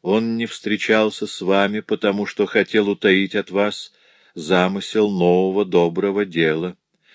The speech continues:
Вот почему, хотя он и возмущён в силу присущей ему скромности, придётся ему меня выслушать, а вы всё узнаете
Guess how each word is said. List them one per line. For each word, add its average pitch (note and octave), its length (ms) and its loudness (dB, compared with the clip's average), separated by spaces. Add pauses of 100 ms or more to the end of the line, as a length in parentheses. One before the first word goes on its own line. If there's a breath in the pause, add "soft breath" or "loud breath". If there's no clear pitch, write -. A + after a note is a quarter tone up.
(180 soft breath)
Вот G2 360 4
почему, C#3+ 500 -4
хотя F2 420 0
он D#2+ 180 0
и D#2 40 -4
возмущён D#2 760 0 (300 loud breath)
в - 80 -14
силу E2+ 320 0
присущей F2+ 640 -6
ему D#2+ 180 -4
скромности, D#2 840 -2 (300 soft breath)
придётся G3 580 2
ему D#3 260 0
меня D3+ 380 0
выслушать, C3+ 800 -2 (240 soft breath)
а F#2 160 2
вы A2 180 2
всё D3+ 260 0
узнаете C#3 840 0